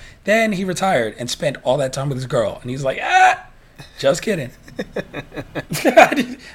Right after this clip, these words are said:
I need to fight again. So, yeah, listen, grass ain't always greener, uh, for him. And then main event we touched on already: Jorge Masvidal, Kamaru Usman. Takedowns, foot stomps. It was as ugly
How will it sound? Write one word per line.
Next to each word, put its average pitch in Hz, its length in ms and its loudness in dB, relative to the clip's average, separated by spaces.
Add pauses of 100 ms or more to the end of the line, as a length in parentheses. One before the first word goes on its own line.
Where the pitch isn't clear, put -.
I - 40 -14
need 165 160 -6
to - 60 -10
fight 156 260 2
again. - 240 -8 (580)
So, 247 200 0
yeah, 302 200 0
listen, 311 420 -6
grass 156 260 0
ain't 190 120 -2
always 208 200 -2
greener, 202 360 -2 (540)
uh, 139 240 6
for 127 160 -4
him. 120 260 2 (120)
And 156 140 0
then 202 220 0
main 208 160 2
event 170 260 2
we 135 80 -4
touched 139 280 -2
on 123 120 0
already: 110 260 0
Jorge 123 280 -2
Masvidal, 113 640 -2
Kamaru 117 380 -2
Usman. 160 460 -2 (580)
Takedowns, 214 880 2 (720)
foot 208 280 0
stomps. 196 680 0 (1040)
It 147 80 2
was 170 180 -2 (100)
as 233 300 8
ugly 196 580 2